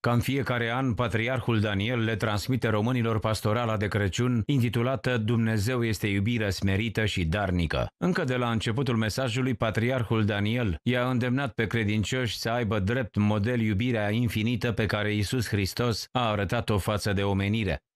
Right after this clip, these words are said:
Taina iubirii smerite a Fiului lui Dumnezeu, care s-a făcut om din iubire nesfârșită față de om, este temelia și inima credinței creștine.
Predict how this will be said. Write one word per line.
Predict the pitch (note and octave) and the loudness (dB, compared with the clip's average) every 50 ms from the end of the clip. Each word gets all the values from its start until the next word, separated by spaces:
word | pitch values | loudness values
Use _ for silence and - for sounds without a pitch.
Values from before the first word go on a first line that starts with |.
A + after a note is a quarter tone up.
| - - | -2 -2
Taina | D#3+ F3 E3+ D#3+ | 0 0 0 0
iubirii | D3 C3+ C3 B2+ D3+ D#3 D3 C#3+ A#2+ | 0 0 0 0 0 0 0 -2 -2
smerite | - - B2+ B2+ B2+ C#3 D3+ C#3+ C3+ | -2 -2 0 0 0 0 -2 -2 -2
a | A#2 A2+ G#2 | -2 -2 -2
Fiului | - - C#3 C#3 B2+ A#2 A#2 | -2 0 0 0 2 2 2
lui | A2 A2+ G#2+ | 0 2 2
Dumnezeu, | G#2 A2 G#2+ G#2+ G#2+ G2 F2 B2+ C3+ C3 A#2+ G2 E2+ | 2 2 2 0 0 0 -2 -2 -2 0 0 -2 -2
care | - G#2+ G#2+ G#2+ G2+ | 0 -2 0 0 0
s-a | - G#2 G2 | 0 0 0
făcut | F#2 G2+ F#2+ A#2 G2+ A#2 | 0 0 0 0 0 0
om | A2+ A#2+ C3 C3 B2+ | 0 0 0 0 0
din | G#2+ G#2+ G2+ | 0 0 0
iubire | G#2 G#2 G#2 G#2+ B2 C3 A2+ G#2+ | 0 0 0 0 0 0 0 0
nesfârșită | G2+ G#2+ B2+ B2 - - A2 G#2 G2 - - C3+ B2 - G#2 | 0 0 -2 -2 -4 -2 0 0 0 0 -2 -4 -2 0 -2
față | F#2 - G2 F#2 - G2+ | 0 0 0 0 0 0
de | F#2 F#2+ | 0 0
om, | G#2 A#2+ B2+ A2 F2+ D#2 | 0 0 0 0 -2 0
este | - C3+ B2 A2+ - A#2 A2+ | 0 0 0 0 0 -2 -2
temelia | F#2+ B2+ A#2 A2 G#2+ G#2+ G#2+ B2 C3 C3 B2 A#2+ A#2 | -2 0 0 0 0 0 0 0 0 0 0 0 -2
și | G#2+ - - A2 A2 - | -2 -2 -2 -2 -2 -2
inima | - D3 C#3 C3 B2 A2 G2+ G#2 F#2+ F#2 | -2 0 0 0 0 0 0 0 -2 0
credinței | - F#2 F#2+ F#2 F#2 G#2+ A2 G2+ - - F#2+ F2 | 0 0 2 2 2 2 0 0 0 0 -2 0
creștine. | - F#2 F#2 F2 - - G#2+ G#2 E2+ C2+ | 0 0 0 0 0 0 0 2 2 0